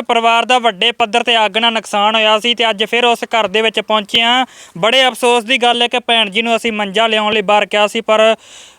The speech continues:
ਬੜੇ ਦੁੱਖ ਨਾਲ ਕਹਿਣਾ ਪੈ ਰਿਹਾ ਕਿ ਮੰਜੇ ਤੱਕ ਵੀ ਜਿਹੜਾ ਨਹੀਂ ਬਚਿਆ, ਕਿਉਂਕਿ ਘਰ ਦਾ ਸਾਰਾ ਦਾ ਸਾਰਾ ਜਿਹੜਾ ਸਮਾਨ ਸੜ ਕੇ ਸਵਾਹ ਹੋ ਗਿਆ। ਛੋਟੇ ਛੋਟੇ ਬੱਚੇ ਸਾਡੇ ਨਾਲ ਮੌਜੂਦ ਨੇ, ਬੱਚਿਆਂ ਦਾ ਹਾਲ ਦੇਖ ਸਕਦੇ ਹੋ। ਭੈਣ ਜੀ ਦੱਸ ਰਹੇ ਨੇ ਕਿ ਜਦੋਂ ਵੀ ਲਾਈਟ ਆਉਂਦੀ ਹੈ ਯਕਦਮ ਘਰ ਦੇ ਵਿੱਚ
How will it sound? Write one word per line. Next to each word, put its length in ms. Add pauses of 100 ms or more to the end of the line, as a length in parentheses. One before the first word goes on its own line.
(160)
ਬੜੇ 220
ਦੁੱਖ 300
ਨਾਲ 120
ਕਹਿਣਾ 260
ਪੈ 240
ਰਿਹਾ 160
ਕਿ 120
ਮੰਜੇ 500
ਤੱਕ 300
ਵੀ 160
ਜਿਹੜਾ 280
ਨਹੀਂ 200
ਬਚਿਆ, 380
ਕਿਉਂਕਿ 300
ਘਰ 280
ਦਾ 180
ਸਾਰਾ 420
ਦਾ 140
ਸਾਰਾ 360
ਜਿਹੜਾ 280
ਸਮਾਨ 400 (380)
ਸੜ 220
ਕੇ 180
ਸਵਾਹ 280
ਹੋ 60
ਗਿਆ। 240 (320)
ਛੋਟੇ 360
ਛੋਟੇ 280
ਬੱਚੇ 380
ਸਾਡੇ 220
ਨਾਲ 160
ਮੌਜੂਦ 300
ਨੇ, 120
ਬੱਚਿਆਂ 400
ਦਾ 80
ਹਾਲ 240
ਦੇਖ 220
ਸਕਦੇ 280
ਹੋ। 140 (400)
ਭੈਣ 260
ਜੀ 120
ਦੱਸ 300
ਰਹੇ 140
ਨੇ 120
ਕਿ 140
ਜਦੋਂ 360
ਵੀ 80
ਲਾਈਟ 380
ਆਉਂਦੀ 280
ਹੈ 120
ਯਕਦਮ 420
ਘਰ 220
ਦੇ 180
ਵਿੱਚ 300